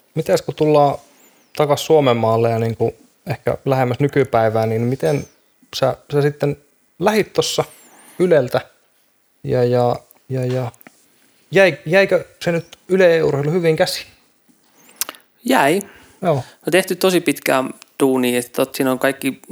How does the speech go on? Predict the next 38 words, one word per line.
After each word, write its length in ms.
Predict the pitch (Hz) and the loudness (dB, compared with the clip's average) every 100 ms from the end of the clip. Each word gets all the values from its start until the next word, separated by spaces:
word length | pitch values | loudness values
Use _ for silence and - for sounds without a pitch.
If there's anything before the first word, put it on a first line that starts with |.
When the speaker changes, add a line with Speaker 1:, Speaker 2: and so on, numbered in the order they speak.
| 107 | -10
Speaker 2:
siis 180 | - - | -10 -4
tavallaan 380 | 123 117 110 | 0 0 0
vakkarityyppejähän 880 | 113 - 127 117 117 113 - 123 113 | -2 -2 -2 -2 -2 -4 -2 -4 -4
siinä 180 | 113 117 - | -6 -8 -6
pyörii 380 | 123 123 123 | -6 -6 -6
ja 140 | 127 - | -6 -4
Speaker 1:
Mm. 100 | 127 | 0
Speaker 2:
Ylen, 360 | 117 127 123 127 | 2 2 0 -2
Ylellä 260 | 139 143 135 | 0 0 2
on 160 | 131 113 - | 0 -4 -8
esimerkiksi, 320 | 127 - - - - | -10 -10 -14 -20 -6
kun 100 | 127 | -4
on 60 | 120 | -2
tehty 260 | 123 131 | -2 0
Assemblyn 380 | 123 - 120 117 | 0 -2 -4 -2
Ylen 220 | 117 117 | -2 -2
tuotantoporukkaa, 800 | 120 117 113 113 120 120 - 127 | -2 -4 -6 -6 -6 -6 -8 -8
siellä 220 | 127 123 | -4 -4
on 140 | - - - - - - - _ | -4 -8 -18 -20 -20 -20 -20 _
alkanut 360 | 120 117 120 120 | -4 -2 -2 -2
oppimaan 540 | - 123 117 120 123 | -4 -4 -2 -2 -2
urheilua 460 | 127 123 127 127 131 | -4 -4 -4 -2 -2
ja 100 | 127 - - _ - - | -4 -6 -18 _ -20 -6
ne 60 | 123 | 0
mallit 320 | 120 120 - | 0 0 -4
alkaa 220 | 123 127 | -6 -4
olla 120 | 127 | -4
aika 140 | 127 - | -4 -6
selkeitä. 540 | - 123 - 139 - - - | -6 -6 -6 -8 -8 -12 -6
Speaker 1:
Mm. 260 | 135 117 113 - - _ _ - | -2 0 -2 -6 -16 _ _ -12
Speaker 2:
Et, 140 | - - - | -12 -14 -4
ja 80 | 123 | 0
nythän 440 | 123 - 117 117 - _ _ | 0 -2 -4 -6 -14 _ _
tälläkin 380 | - 131 131 139 | -2 0 -2 -2
hetkellä 340 | 135 - 127 131 | -4 -4 -6 -4
siellä 200 | 65 - | -4 -6
pyörii 380 | 62 60 60 | -4 -4 -4
nyt 280 | 64 - - | -8 -10 -14